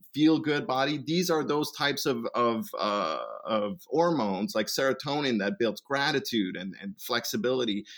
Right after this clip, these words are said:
So when you think about it, when you're a leader,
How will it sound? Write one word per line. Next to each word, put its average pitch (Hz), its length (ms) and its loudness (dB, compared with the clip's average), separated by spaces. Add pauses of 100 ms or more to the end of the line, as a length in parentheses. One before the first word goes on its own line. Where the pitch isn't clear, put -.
(320)
So - 140 -2
when 139 120 4
you 139 100 4
think 196 220 0
about 139 280 2
it, 127 180 4
when 127 160 2
you're 123 160 4
a 117 60 6
leader, 127 680 2